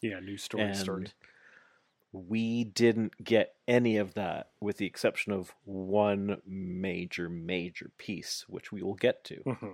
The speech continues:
Speaker 2: So, let's get into the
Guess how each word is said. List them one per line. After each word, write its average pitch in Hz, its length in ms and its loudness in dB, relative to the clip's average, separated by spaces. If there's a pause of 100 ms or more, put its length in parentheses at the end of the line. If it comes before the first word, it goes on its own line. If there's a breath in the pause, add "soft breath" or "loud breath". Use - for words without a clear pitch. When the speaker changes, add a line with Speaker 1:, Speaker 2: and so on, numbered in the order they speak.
(1500)
Speaker 2:
So, 87 680 2
let's 113 340 2
get 101 460 4
into 92 800 -2 (540 soft breath)
the 95 520 -2